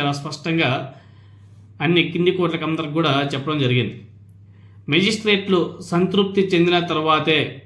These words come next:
నిందితులకు రిమాండ్ విధించాలా వద్దా అని నిర్ణయం తీసుకోవాలని చెప్పేసి చాలా స్పష్టం చేయడం కూడా జరిగింది.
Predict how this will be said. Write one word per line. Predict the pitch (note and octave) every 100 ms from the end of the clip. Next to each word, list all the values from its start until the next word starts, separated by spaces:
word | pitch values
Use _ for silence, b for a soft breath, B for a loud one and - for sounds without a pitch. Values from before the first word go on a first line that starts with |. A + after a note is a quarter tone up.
| - - - -
నిందితులకు | D#3 G#3 G#3 F3+ F#3 F#3+
రిమాండ్ | D#3+ E3 E3+
విధించాలా | E3 D3+ E3 E3 D#3 D#3+ D#3
వద్దా | C#3+ C#3 C#3+ D3 C#3+ - - - - -
అని | D3 D#3
నిర్ణయం | C#3+ D3 E3
తీసుకోవాలని | E3 D#3 D3 D#3 D3
చెప్పేసి | C#3+ C#3 C#3+
చాలా | D#3+ D3
స్పష్టం | C3+ C#3+ C#3 D#3+
చేయడం | D3+ C#3+ D3
కూడా | C#3
జరిగింది. | B2+ B2+ G#2+ -